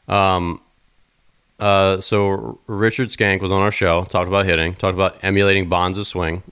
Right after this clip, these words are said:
Okay, all well and good, best hitter of all time. How much of Bonds' swing matters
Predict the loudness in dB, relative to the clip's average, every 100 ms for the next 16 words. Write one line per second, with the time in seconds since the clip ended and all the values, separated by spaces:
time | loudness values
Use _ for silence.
0 | -10 -6 -2 -2 0 2 4 2 0 -2
1 | -4 -2 -4 -2 0 0 0 -4 -4 -20
2 | -20 -20 -20 _ 0 2 2 0 0 0
3 | 0 0 0 -4 -6 -4 0 0 0 -2
4 | 0 0 -2 -6 -10 -14